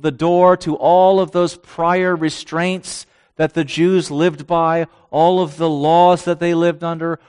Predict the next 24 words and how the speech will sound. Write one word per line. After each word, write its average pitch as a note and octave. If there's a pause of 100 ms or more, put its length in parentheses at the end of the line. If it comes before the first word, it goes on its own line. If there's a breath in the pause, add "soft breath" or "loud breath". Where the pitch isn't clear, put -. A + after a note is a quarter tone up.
(120)
all E3+
of E3
their F3
traditions. E3+ (840)
And F3
co-, -
consequently, E3+
at D#3+
the E3
same G#3
time, C#3+ (220 soft breath)
he E3+
was D#3+
opening F3+
another E3+
door C3+ (180 soft breath)
for D#3
the D3+
whole F#3
world. F3+ (4000)
In D#3
other G3+
words, C#3+
God, D#3+